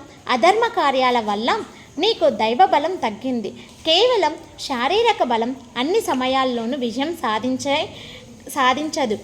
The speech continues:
కాబట్టి నీ, నువ్వు,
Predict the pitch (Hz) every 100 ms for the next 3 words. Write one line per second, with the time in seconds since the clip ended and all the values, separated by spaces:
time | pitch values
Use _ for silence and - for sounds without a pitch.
0 | - - - 311 233 220 - 359 571 -
1 | - - - - - - - - - -
2 | - 269 311 359 294 - 285 349 339 262
3 | 330